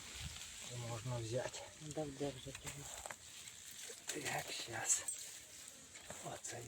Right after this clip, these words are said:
Speaker 1: я заберу одразу. Оце ж тобі і білий амур.
Speaker 2: Дурний вообще.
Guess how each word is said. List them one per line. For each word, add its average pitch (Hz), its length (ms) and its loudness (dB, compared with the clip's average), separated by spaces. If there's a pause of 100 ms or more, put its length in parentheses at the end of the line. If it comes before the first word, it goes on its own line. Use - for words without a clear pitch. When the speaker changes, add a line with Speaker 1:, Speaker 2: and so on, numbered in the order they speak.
Speaker 1:
я - 40 -2
заберу 131 600 0
одразу. 180 540 12 (4000)
Оце 147 280 12
ж - 100 -2
тобі 165 240 10
і 165 200 12
білий 160 280 12
амур. 165 160 8 (1400)
Speaker 2:
Дурний 220 640 12
вообще. 180 600 12